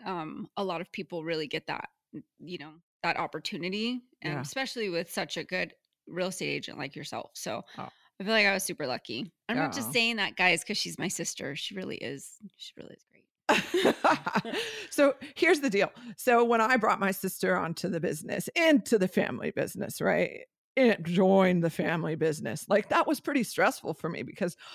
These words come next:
Speaker 2: honestly, like, I'm the big sister and I was the one that was supposed to take care of everything. And our family was already in real estate. Like, I'm a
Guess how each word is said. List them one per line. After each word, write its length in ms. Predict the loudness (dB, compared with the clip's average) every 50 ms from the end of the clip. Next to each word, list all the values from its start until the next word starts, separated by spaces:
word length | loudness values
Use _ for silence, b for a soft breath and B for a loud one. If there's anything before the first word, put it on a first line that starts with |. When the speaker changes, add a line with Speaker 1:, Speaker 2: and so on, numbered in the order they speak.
| B B
Speaker 2:
honestly, 400 | B 0 2 0 0 0 2 2
like, 180 | 4 4 2 4
I'm 160 | 4 4 6
the 80 | 4 4
big 200 | 4 0 -2 -2
sister 460 | -2 -2 -2 -2 -2 0 -2 -2 -2 B B B -14 -8 B B
and 240 | 2 2 2 2 2 2
I 100 | 4 4
was 80 | 4
the 80 | 4 2
one 120 | 0 0 0
that 60 | -2
was 80 | -4 -6
supposed 260 | -4 -4 -4 -4 -6 -10
to 80 | -10 -10
take 80 | -8 -6
care 200 | -2 0 0 0
of 80 | 0
everything. 400 | -2 -4 -4 -4 -4 -4 -6 -6 B B B B B B 2
And 200 | 4 4 4 2 0 0 2
our 420 | 4 4 6 6 6 6 6 4 2
family 560 | 0 -2 0 2 2 4 4 4 4 4 4
was 240 | 4 4 2 2 2
already 580 | 4 4 4 4 4 2 2 0 -2 -4 -4 -2
in 200 | 0 0 2 2
real 200 | 2 2 2 0
estate. 400 | 0 -2 -2 -2 -2 0 0 0
Like, 160 | -2 -2 -2 0
I'm 120 | 0 0
a 100 | 0